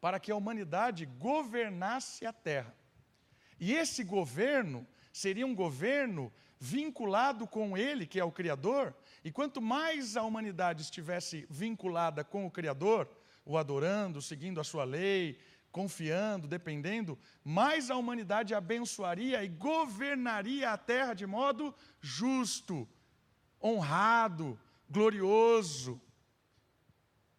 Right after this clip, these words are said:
Todas as nações que existiriam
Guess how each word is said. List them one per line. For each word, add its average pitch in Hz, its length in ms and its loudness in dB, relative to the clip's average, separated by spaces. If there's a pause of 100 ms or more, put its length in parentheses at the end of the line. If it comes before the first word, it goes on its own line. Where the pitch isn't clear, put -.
(960)
Todas 262 480 4
as 233 160 0
nações 226 480 -2
que 220 340 -6 (140)
existiriam 214 1400 -2